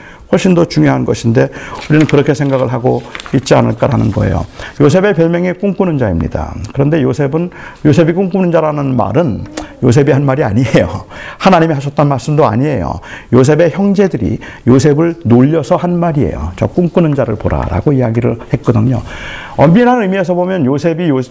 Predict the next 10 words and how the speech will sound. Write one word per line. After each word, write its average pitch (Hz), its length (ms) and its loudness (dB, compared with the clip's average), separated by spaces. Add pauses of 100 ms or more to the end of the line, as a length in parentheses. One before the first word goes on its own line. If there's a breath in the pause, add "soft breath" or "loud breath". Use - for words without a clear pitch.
요셉의 143 420 2
형제들이 160 320 -2
요셉을 139 380 0
미워하고 131 800 -2
질투하고 143 640 0
그를 135 260 -2
죽이려고까지 143 760 0
했던 120 420 0
그 127 240 2
이것은 113 540 0